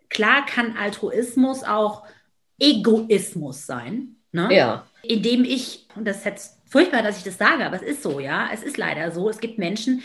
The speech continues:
Speaker 1: die machen das, um Macht auszuüben, ja, um, um die anderen klein zu halten, um runterzuschauen, ja, dieses, „Ach du armer, armer“, ne, in dem Fall jetzt die, das Beispiel des, des Flüchtlings,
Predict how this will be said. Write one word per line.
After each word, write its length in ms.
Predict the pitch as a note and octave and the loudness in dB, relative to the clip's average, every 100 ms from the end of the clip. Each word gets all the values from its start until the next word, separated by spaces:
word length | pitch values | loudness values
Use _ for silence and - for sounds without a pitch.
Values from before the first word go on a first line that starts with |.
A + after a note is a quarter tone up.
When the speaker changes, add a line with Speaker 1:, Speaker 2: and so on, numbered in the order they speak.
| - | -4
Speaker 1:
die 80 | G#3+ | 0
machen 380 | F3+ E3+ A3 G#3 | 2 0 -2 0
das, 300 | A3 A#3+ - - - | 0 -2 -12 -16 -4
um 140 | G3 | 2
Macht 340 | D4+ - - D#3+ | 2 0 -8 -12
auszuüben, 640 | - - - E3 D#3+ - _ _ | -14 -14 -14 -12 -16 -20 _ _
ja, 300 | F3 E3 G#3+ - - | -4 -4 -6 -10 2
um, 380 | A#3+ A3 - - | 4 4 2 -2
um 100 | G#3 | -2
die 220 | G3 - | 0 2
anderen 420 | A3+ B3+ B3+ B3 | 4 4 4 2
klein 340 | - B3 B3+ D4 | 2 0 2 2
zu 220 | B3+ F#3+ | 0 -6
halten, 320 | - - F3+ | -8 -12 -8
um 80 | F3+ | -6
runterzuschauen, 1120 | F3+ A3+ D4 D4 B3 - G#3+ - F3 A#2+ B2+ - _ | 0 4 4 4 2 0 -4 -4 -4 -4 -10 -14 _
ja, 260 | E3 F3 A3+ - - | 0 0 -2 -8 -10
dieses, 220 | G3 - | -8 -4
„Ach 180 | A3 - | -4 -2
du 260 | A3+ A3 - | -4 -4 -4
armer, 680 | G3 G3+ A3+ A#3 A3 A3 F#3 | -2 2 4 4 2 2 -2
armer“, 340 | F#3 G3+ G#3 | -4 -2 0
ne, 160 | F#3+ B3 | 2 2
in 120 | G3+ | 2
dem 240 | A3 A3+ A3 | 2 2 2
Fall 320 | G#3 G#3 F#3+ | 0 0 -2
jetzt 240 | F#3+ - | -6 -8
die, 200 | F#3+ F3+ | -6 -6
das 180 | F3+ F3+ | -8 -6
Beispiel 340 | F3 G3 F#3+ | -4 -4 -6
des, 180 | F3+ F3+ | -6 -8
des 180 | F3 F3 | -8 0
Flüchtlings, 600 | G#3 A#3+ - G3+ G#3 - | 2 2 2 2 2 -4